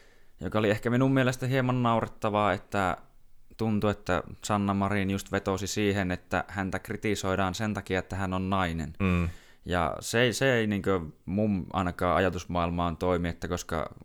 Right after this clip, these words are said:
Speaker 1: kaikkiahan, siis mä ainakin ite kritisoin ihan Rinnettä, mä kritisoin
Speaker 2: Mm.
Speaker 1: kaikkea muitakin, niinkö, että miten tuntuu, että näissä nyt ei oo järkeä, niin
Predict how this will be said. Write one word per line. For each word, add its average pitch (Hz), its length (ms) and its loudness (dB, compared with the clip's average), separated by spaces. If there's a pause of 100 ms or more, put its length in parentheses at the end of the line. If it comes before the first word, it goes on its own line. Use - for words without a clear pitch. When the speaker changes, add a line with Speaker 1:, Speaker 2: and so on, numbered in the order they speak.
(140)
Speaker 1:
kaikkiahan, 104 600 2
siis 101 180 -8
mä 110 200 2
ainakin 101 260 0
ite 104 180 0
kritisoin 95 580 -2
ihan 87 200 0
Rinnettä, 90 500 -6
mä 87 200 -2
kritisoin 90 480 0
Speaker 2:
Mm. 90 60 4
Speaker 1:
kaikkea 95 400 0
muitakin, 107 500 -2
niinkö, 87 200 -2
että 85 180 -6
miten 87 300 -2
tuntuu, 85 260 -4
että 85 160 -8
näissä 85 320 -4
nyt 82 200 -6
ei 82 100 0
oo 82 60 -2
järkeä, 80 520 -2 (520)
niin 90 360 -2